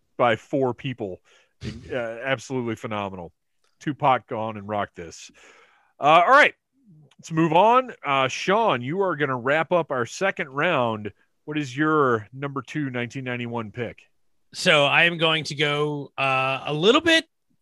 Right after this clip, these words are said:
Speaker 2: a little bit deep here, um, 'cause there were so many albums,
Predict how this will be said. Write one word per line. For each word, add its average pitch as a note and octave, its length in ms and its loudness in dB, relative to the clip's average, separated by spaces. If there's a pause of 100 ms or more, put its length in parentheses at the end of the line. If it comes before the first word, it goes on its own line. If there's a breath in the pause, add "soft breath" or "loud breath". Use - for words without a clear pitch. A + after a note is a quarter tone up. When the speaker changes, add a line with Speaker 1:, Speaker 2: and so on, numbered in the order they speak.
(580)
Speaker 2:
a - 120 -10 (200)
little C4 500 -6
bit F4 180 0
deep E4+ 240 8
here, D#3 360 4 (100)
um, D3+ 480 4
'cause E3 140 -2
there E3 100 0
were D#3+ 60 2
so B3+ 280 2
many A3 200 2
albums, C3+ 560 2